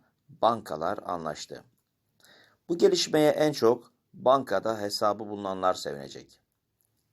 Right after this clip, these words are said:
Ziraat Bankası, Vakıfbank,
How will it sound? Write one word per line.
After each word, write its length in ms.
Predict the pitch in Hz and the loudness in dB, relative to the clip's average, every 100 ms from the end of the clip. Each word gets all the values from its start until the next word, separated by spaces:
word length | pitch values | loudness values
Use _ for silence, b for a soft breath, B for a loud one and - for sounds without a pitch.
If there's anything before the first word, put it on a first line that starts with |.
| - | -6
Ziraat 380 | 104 110 107 | 2 2 4
Bankası, 600 | 95 82 - - - 110 - _ _ _ | 0 -2 -4 -12 -10 -12 -14 _ _ _
Vakıfbank, 800 | 82 80 113 - 90 85 104 | -8 -8 -10 -4 0 0 -4